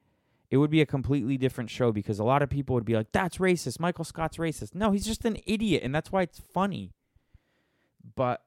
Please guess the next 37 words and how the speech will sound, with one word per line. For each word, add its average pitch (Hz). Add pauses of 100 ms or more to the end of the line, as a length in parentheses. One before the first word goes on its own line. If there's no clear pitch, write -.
um, 120
with 123
this 143
movie, 147
so -
she -
goes, 117 (260)
"Okay, 131
I'll 113
come 143
back 123
under 110
one 113
condition, 104 (1040)
or 123
under 120
a 110
few 127
conditions." 104 (1080)
And 110
then 117
she 120
goes 110
on 110
to 110
say, 104
uh, 95 (920)
"You 117
need 127
to 151
hire 127
people 127
who 117
look 104
like 104
me 98
more." 92